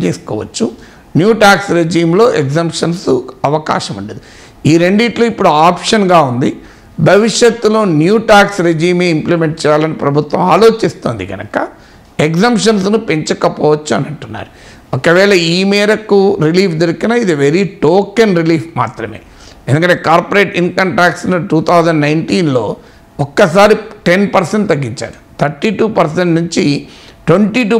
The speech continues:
పర్సెంట్ తగ్గించారు. దీనివల్ల కేంద్ర ప్రభుత్వం ఇయర్లీ ఏటా లక్ష ఎనభై ఆరు వేల కోట్ల రూపాయల ఆదాయాన్ని కోల్పోయింది. వన్ లాక్ ఎయిటీ సిక్స్ థౌజండ్ క్రోర్ ఆదాయాన్ని కోల్పోయింది. ఇది పార్లమెంటరీ స్టాండింగ్ కమిటీ అంచనా.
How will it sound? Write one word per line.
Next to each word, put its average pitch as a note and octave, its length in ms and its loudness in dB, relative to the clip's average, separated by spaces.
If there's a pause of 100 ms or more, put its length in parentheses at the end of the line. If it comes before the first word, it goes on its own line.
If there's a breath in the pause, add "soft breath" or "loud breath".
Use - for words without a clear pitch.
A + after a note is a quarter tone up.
(100)
పర్సెంట్ F3+ 320 -2 (100)
తగ్గించారు. B2+ 460 -4 (420)
దీనివల్ల F3 400 4 (320)
కేంద్ర F#3 260 2 (120)
ప్రభుత్వం E3 440 -2 (600 loud breath)
ఇయర్లీ G3 420 4 (320)
ఏటా F3+ 240 2 (140)
లక్ష D3+ 260 -2 (240)
ఎనభై D#3+ 220 2 (100)
ఆరు D3+ 220 4
వేల C#3 140 2 (200)
కోట్ల G3+ 340 2 (120)
రూపాయల D#3+ 420 0
ఆదాయాన్ని E3+ 340 0
కోల్పోయింది. G#2+ 400 -8 (460 loud breath)
వన్ E3 240 0
లాక్ F3 400 2
ఎయిటీ E3+ 320 0
సిక్స్ - 300 -8
థౌజండ్ D3 320 2
క్రోర్ G3+ 340 2 (260)
ఆదాయాన్ని D3+ 320 0
కోల్పోయింది. A#2+ 540 -4 (360 loud breath)
ఇది D3 120 2
పార్లమెంటరీ F3+ 680 0
స్టాండింగ్ F#3 520 0
కమిటీ - 380 -4
అంచనా. G2 360 -6